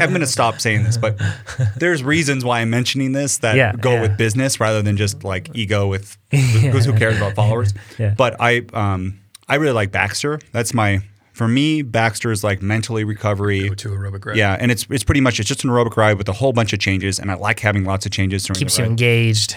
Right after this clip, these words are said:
Speaker 1: Yeah, exactly.
Speaker 2: Mm-hmm.
Speaker 1: And I can fit that in. I do, I've done it so often now that I can fit that in after an intense day, and it really feels like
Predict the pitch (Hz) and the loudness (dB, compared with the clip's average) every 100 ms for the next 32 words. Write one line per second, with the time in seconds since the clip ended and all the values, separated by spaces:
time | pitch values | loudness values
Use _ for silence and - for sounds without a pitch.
0 | - 131 107 98 95 120 117 117 110 - | 0 2 4 2 2 2 2 0 -2 -8
1 | _ _ _ _ _ - - 117 110 104 | _ _ _ _ _ -20 -2 2 2 0
2 | 101 - - 135 180 120 - 127 - 113 | -4 -4 0 0 0 -2 -2 -2 0 2
3 | 101 107 131 160 - - - 113 104 120 | 2 2 0 -6 -12 -20 -4 -2 0 -2
4 | 110 139 123 - 110 101 101 127 131 127 | 0 0 0 0 2 2 0 -4 -2 -2
5 | 117 95 107 123 101 107 101 98 101 98 | -2 0 0 -2 -4 -4 0 0 2 0
6 | 92 95 92 107 110 - 113 135 - - | -2 -6 -2 -2 -2 0 0 -2 -6 -20
7 | - - 110 101 - 110 117 131 110 98 | -20 -2 2 2 0 0 2 2 0 0
8 | 107 98 95 92 87 - - | 0 2 0 0 -2 -4 -16